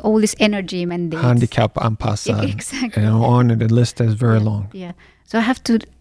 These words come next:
Speaker 1: like, fill in a huge amount of documents to the municipality to give me a permit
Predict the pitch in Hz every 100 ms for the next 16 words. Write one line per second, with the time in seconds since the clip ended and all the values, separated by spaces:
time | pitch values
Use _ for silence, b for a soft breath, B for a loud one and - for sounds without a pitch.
0 | _ _ 202 190 - - - 277 254 226
1 | - 254 240 220 220 214 185 190 - 175
2 | 170 - 180 180 170 - - 185 180 180
3 | - 175 185 185 175 - 254 233 175 -